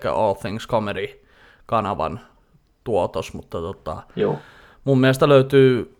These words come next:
Speaker 1: aika lailla vaan, ihan vaan Bill Burt
Speaker 2: Joo.
Speaker 1: podcast. Kun
Speaker 2: Alright.
Speaker 1: hakee, niin tota, voidaan laittaa tuohon noin linkkiä alle vaikka ensimmäiseen jaksoon, jos haluaa oikein näppärästi sen katsoa sieltä. Niin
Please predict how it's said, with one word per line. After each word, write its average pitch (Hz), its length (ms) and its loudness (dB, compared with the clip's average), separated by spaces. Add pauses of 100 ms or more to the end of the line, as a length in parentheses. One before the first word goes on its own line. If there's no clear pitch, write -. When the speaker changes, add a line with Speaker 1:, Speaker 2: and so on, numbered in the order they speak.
(140)
Speaker 1:
aika 120 340 2
lailla 104 300 0
vaan, 87 220 -2 (300)
ihan 107 240 -10
vaan 104 180 -2 (200)
Bill 139 260 4 (360)
Burt 90 400 -2 (680)
Speaker 2:
Joo. 92 140 0
Speaker 1:
podcast. - 440 -8 (380)
Kun - 140 -6
Speaker 2:
Alright. 180 220 0
Speaker 1:
hakee, - 160 -8
niin 73 180 -16
tota, - 340 -14 (640)
voidaan 185 200 2
laittaa 143 220 2
tuohon 127 240 -2
noin 117 140 -2
linkkiä 104 400 -4
alle 67 280 -6
vaikka 76 280 -8
ensimmäiseen 50 500 -10
jaksoon, - 320 -12
jos - 160 -18 (300)
haluaa - 260 -10
oikein 65 320 -12 (120)
näppärästi - 580 -14
sen - 200 -18
katsoa - 380 -16
sieltä. - 360 -16
Niin 135 260 -12